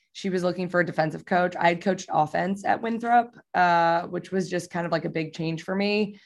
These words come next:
Um, I was a midfielder in college, but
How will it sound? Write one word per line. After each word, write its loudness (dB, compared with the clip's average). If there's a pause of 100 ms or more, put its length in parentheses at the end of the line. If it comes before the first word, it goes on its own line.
(240)
Um, 0
I -4
was -4
a -4
midfielder -2
in -4
college, 2
but 2